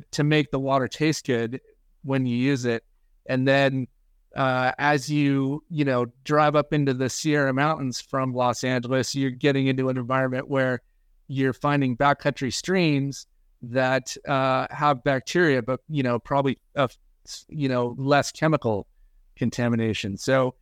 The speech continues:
sort of understanding, um, if you're looking at chemical or, uh, microbiological,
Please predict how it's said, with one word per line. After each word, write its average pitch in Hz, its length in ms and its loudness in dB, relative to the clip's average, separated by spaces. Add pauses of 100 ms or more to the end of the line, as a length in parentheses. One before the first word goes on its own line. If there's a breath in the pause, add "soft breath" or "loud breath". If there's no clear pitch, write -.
(140)
sort 165 200 2
of 165 100 -4
understanding, 156 880 0 (380)
um, 127 540 -2
if 139 200 -2
you're 151 100 0
looking 143 360 0
at 123 100 -6
chemical 151 720 0
or, 127 460 -2 (420)
uh, 120 400 -2
microbiological, 139 1300 2